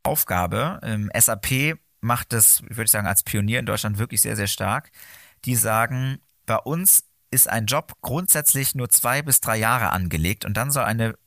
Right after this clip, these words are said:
Person ihre Position wechseln, also in eine andere Abteilung.“ Erstens, um was Neues zu sehen, ne, und auch zu sagen, „Hey, ich, ich kann doch mal was,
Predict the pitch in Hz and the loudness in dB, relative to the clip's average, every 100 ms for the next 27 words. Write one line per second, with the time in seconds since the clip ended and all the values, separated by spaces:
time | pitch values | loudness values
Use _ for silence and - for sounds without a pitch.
0 | _ - 107 117 123 127 117 104 113 101 | _ -4 0 0 -2 -4 -6 -2 0 0
1 | - 110 101 107 - 80 76 - 98 101 | 0 0 0 2 2 2 -2 -4 -4 -2
2 | 87 101 95 113 107 - - 104 95 80 | -2 -2 -2 -4 -6 -6 -2 0 0 -2
3 | - 98 113 - 151 175 - - - - | -6 -4 0 0 0 0 2 2 -2 -20
4 | _ _ _ _ 135 123 120 - 104 110 | _ _ _ _ -4 -2 -4 -2 -2 0
5 | 95 113 - - 156 151 175 202 254 _ | 0 2 4 4 4 2 2 -2 -6 _
6 | - 120 180 - 123 104 110 104 101 107 | -4 0 0 -2 -4 -2 0 0 2 2
7 | 151 135 - - 120 113 107 90 | 2 -2 -6 -6 -4 -2 -2 -4